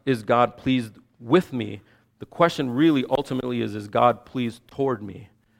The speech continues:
And he can be pleased toward us even if he's not pleased with my performance. He's pleased with Christ's performance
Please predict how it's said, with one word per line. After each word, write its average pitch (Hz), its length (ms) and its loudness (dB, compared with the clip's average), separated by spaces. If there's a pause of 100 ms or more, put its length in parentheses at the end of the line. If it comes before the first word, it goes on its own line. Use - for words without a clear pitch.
(520)
And - 80 -18
he 127 140 -2
can 139 160 -8
be 123 180 -4
pleased 135 500 -4
toward 147 340 4
us 107 340 -4
even 123 180 -8
if 117 120 -8
he's 117 140 -6
not 120 240 -2
pleased 120 340 -4
with 117 280 0
my 113 220 2
performance. 113 840 -4 (420)
He's 131 140 -12
pleased 135 340 -4
with 135 160 -10
Christ's 143 300 -2
performance 113 640 -6